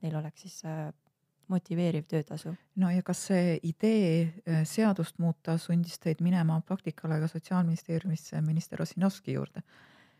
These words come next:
Speaker 1: Jaa, et ma tegelikult, äh, sain isegi natukene hingläks, ütleme, täis seal, seal Tartu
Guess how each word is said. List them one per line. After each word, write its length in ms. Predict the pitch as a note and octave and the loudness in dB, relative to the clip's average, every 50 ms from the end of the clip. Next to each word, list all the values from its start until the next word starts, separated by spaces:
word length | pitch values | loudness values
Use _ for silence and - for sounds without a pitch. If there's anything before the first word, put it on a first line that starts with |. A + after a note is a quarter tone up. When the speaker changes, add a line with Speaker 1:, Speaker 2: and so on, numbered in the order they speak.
| _ - | _ 0
Speaker 1:
Jaa, 340 | G#3+ F#3+ G#3 G#3+ G3+ F#3 E3+ | 4 4 6 6 6 4 4
et 280 | F3+ F3+ - _ _ - F3 | 2 0 -2 _ _ -4 0
ma 200 | F3 F3+ F3+ F3 F3 | 2 2 4 2 2
tegelikult, 920 | F3 - G3 G#3 G#3+ F#3+ E3+ E3+ F3 - - - F3+ F3+ F3+ - _ _ - | 2 0 -2 0 0 0 2 0 -2 -4 -4 -2 -2 -2 -2 -4 _ _ -2
äh, 1300 | F3 F3 F3+ F3 F3+ - F3+ F3+ F3+ - - - - - - - - - - - - - - - - - - _ G#3+ | 0 2 2 4 2 2 2 2 2 0 0 -2 -4 -6 -8 -10 -12 -14 -16 -18 -20 -20 -20 -20 -20 -20 -20 _ -12
sain 300 | - - G3+ G3 F#3+ F#3+ | -4 0 2 4 6 6
isegi 320 | F#3+ G3 G3+ F#3 - G3 | 6 4 4 2 0 -2
natukene 720 | F3+ F#3+ G3+ - G3+ - _ - F3+ F3 F3 F3 F3 F3 F3 | -2 -2 -2 -4 -6 -10 _ -6 -6 -4 -4 -4 -2 -2 2
hingläks, 480 | F3 G#3 A3+ A3+ G3+ F#3 F3+ F#3 - - | 4 6 6 6 6 4 0 -2 -2 -4
ütleme, 360 | G3 - - F#3 F3+ F3 F3+ | -6 -4 -2 -2 0 0 2
täis 340 | - G#3+ A3+ A3+ G#3 F#3+ - - | 4 4 4 6 4 2 0 -4
seal, 200 | F#3 F3 F3 F3+ | -4 -2 -2 -2
seal 280 | F3+ F#3 F3 F3 F3 G#3 | -2 -4 -4 -6 -6 -6
Tartu 440 | - G3 F3+ F3+ - - F#3 F3+ F3 | -4 -4 -4 -4 -4 -4 -2 -2 -2